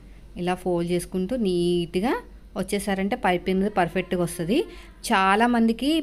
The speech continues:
పైపింగ్ వేయటం రాలేదండి. తర్వాత మన ఛానల్ చూసిన తర్వాత చాలామంది పర్ఫెక్ట్ అయిపోయారనమాట. ఇలా నీట్గా ఫోల్డింగ్ చేసుకుంటూ వెళ్ళిపోవాలి. నేను ఎలాగైతే చూపిస్తున్నానో సేమ్ మీరు కూడా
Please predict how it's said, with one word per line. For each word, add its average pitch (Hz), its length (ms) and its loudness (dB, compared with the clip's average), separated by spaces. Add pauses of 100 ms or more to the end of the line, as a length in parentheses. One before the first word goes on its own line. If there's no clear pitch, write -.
పైపింగ్ 208 360 2
వేయటం 208 300 0
రాలేదండి. 175 600 2 (440)
తర్వాత 196 340 4 (100)
మన 202 200 2
ఛానల్ 185 360 2
చూసిన 190 240 0 (100)
తర్వాత 180 280 2 (140)
చాలామంది 175 560 2
పర్ఫెక్ట్ 180 360 0
అయిపోయారనమాట. 151 600 -4 (1120)
ఇలా 190 120 4 (100)
నీట్గా 185 480 4 (160)
ఫోల్డింగ్ 190 380 6
చేసుకుంటూ 185 580 2
వెళ్ళిపోవాలి. 160 520 0 (220)
నేను 175 200 0
ఎలాగైతే 180 420 2
చూపిస్తున్నానో 180 580 0 (200)
సేమ్ 190 480 0
మీరు 170 260 -2
కూడా 202 160 2